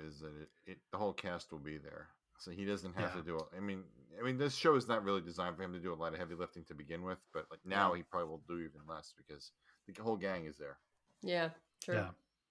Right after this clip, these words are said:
Speaker 1: So, so
Speaker 3: Michael Dorn still looks great too.
Speaker 1: He
Speaker 3: I don't
Speaker 1: does.
Speaker 3: know
Speaker 1: Looking
Speaker 3: what he
Speaker 1: forward,
Speaker 3: does.
Speaker 1: looking forward to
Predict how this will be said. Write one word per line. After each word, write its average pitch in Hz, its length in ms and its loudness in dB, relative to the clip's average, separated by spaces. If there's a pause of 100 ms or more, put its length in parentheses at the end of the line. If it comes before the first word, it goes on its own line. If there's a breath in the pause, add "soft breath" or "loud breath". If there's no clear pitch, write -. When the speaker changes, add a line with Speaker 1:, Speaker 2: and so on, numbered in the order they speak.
(240)
Speaker 1:
So, 73 280 -2 (2250)
so 90 100 -4
Speaker 3:
Michael 120 240 8
Dorn 101 200 4
still - 200 -2
looks 85 220 -4
great 82 300 -4
too. 82 240 -4
Speaker 1:
He 101 80 0
Speaker 3:
I 92 80 4
don't 113 160 8
Speaker 1:
does. - 20 8
Speaker 3:
know 80 280 2
Speaker 1:
Looking 107 220 0
Speaker 3:
what 87 100 2
he 95 40 -6
Speaker 1:
forward, 107 200 6
Speaker 3:
does. 85 200 -2
Speaker 1:
looking 104 240 -2
forward 107 320 4
to 101 100 -2